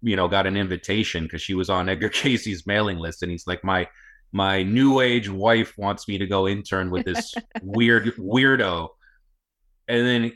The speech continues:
Speaker 1: the book is about his personal transformation, 'cause he's like, he's like, "Edgar Cayce would tell people where three objects were in a state,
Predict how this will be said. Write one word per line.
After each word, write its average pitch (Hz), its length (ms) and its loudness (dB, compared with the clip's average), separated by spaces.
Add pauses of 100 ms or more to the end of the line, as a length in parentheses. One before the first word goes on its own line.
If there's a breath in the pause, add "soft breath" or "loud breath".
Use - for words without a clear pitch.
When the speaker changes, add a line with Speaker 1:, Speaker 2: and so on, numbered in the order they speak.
(140)
Speaker 1:
the 113 160 -2
book 127 300 2
is 131 140 -2
about 104 420 -4
his 117 220 -2
personal 107 420 -2
transformation, 98 680 -2
'cause 90 160 -6
he's 98 160 -6
like, 90 220 0 (960)
he's 107 200 -4
like, 110 160 4
"Edgar 123 260 0
Cayce 127 340 -2
would 104 180 -4
tell 120 220 2
people 98 480 -6
where 95 260 0 (180)
three 120 520 0 (240)
objects 101 600 0
were 82 320 -6 (120)
in 90 140 -4
a 82 60 -4
state, - 520 -8